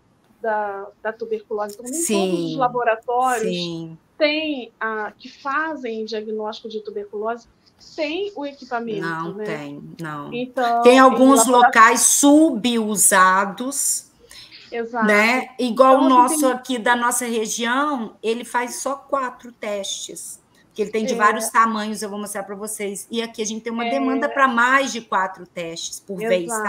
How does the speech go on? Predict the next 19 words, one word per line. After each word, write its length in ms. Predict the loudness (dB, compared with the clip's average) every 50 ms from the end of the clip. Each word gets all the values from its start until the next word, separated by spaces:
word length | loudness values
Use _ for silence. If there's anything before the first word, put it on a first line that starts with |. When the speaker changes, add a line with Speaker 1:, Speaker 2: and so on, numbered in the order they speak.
| -2 -2
Speaker 1:
Exato. 40 | -4
Speaker 2:
gente? 520 | -8 -10 -10 -12 -14 -16 -18 -20 -20 _ _ _ _ _ _ _
Speaker 1:
E 160 | -12 -6 -4
aí 200 | -4 -4 -4 -4
eu 80 | -4 -4
acho 160 | -4 -4 -4
que 100 | -8 -8
tem 140 | -10 -8 -6 -4
muito, 420 | -4 -2 -2 -4 -4 -6 -8 -8
muito 260 | -6 -6 -6 -6 -8
conteúdo, 920 | -8 -8 -8 -8 -6 -8 -6 -6 -6 -6 -6 -8 -10 -12 -10 -8 -8 -8 -8 -10
e 240 | -10 -10 -8 -10 -8
também 480 | -8 -6 -6 -4 -4 -4 -4 -4 -4
na 180 | -6 -4 -4 -4
liberação 600 | -4 -4 -6 -4 -6 -6 -6 -8 -12 -10 -8 -8
desse 240 | -6 -8 -8 -10 -16
teste, 480 | -12 -8 -8 -8 -6 -8 -10 -12 -12 _ _
que 80 | -10 -8
ele 220 | -6 -6 -8 -10